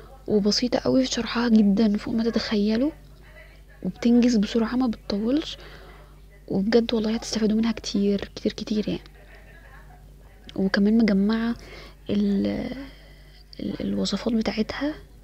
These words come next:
يعني مثلًا وصفات ال-، الم-، الحاجات الم-، المكرونات وال-، والحلويات، ويعني كل حاجة مجمعاها في كذا فيديو، بتعملها منفصلة وبعد كده تجمعهم في فيديو واحد،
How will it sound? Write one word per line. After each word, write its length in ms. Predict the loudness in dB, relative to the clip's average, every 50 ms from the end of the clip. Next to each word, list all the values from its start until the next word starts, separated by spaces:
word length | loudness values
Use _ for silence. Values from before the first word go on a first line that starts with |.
| -20 -20 -20 -20 -20 -20 -20 -20 -20 -20 -18 -14
يعني 280 | -10 -6 -4 -2 0 0
مثلًا 280 | 0 0 0 0 2
وصفات 320 | 2 0 0 -2 0 0 0
ال-، 200 | 2 2 2 2
الم-، 360 | 2 2 2 2 2 0 0
الحاجات 340 | -2 -2 -2 -2 -2 0 2
الم-، 220 | 2 2 0 0
المكرونات 840 | 0 0 0 0 0 0 0 0 0 2 2 0 0 -2 -4 -6 -4
وال-، 460 | -2 0 0 0 0 0 0 0 0
والحلويات، 960 | 0 -2 -2 -2 -2 -2 0 0 2 2 4 6 6 6 4 4 0 -2 -4
ويعني 480 | -6 -4 -4 -4 -4 -6 -6 -6 -8 -10 -12 -18 -20 -20 -20 -20 -20 -20 -18 -8
كل 160 | -2 0 2 2
حاجة 340 | 2 0 0 0 2 2 4
مجمعاها 680 | 4 4 4 4 4 2 2 2 0 0 0 -2 -2 -4
في 160 | -4 -6 -10
كذا 460 | -10 -10 -8 -6 -6 -4 _ -2 0
فيديو، 280 | 2 2 2 2 0 0
بتعملها 480 | -2 -4 -4 -2 -2 0 2 2 2
منفصلة 440 | 2 2 0 0 -2 -2 -2 -2 -2
وبعد 180 | -2 -2 -2 -2
كده 180 | -2 -2 -2
تجمعهم 440 | -2 0 0 0 2 2 0 0 0
في 100 | 0 0
فيديو 260 | 0 0 0 0 0
واحد، 240 | 0 -2 -2 -2 -4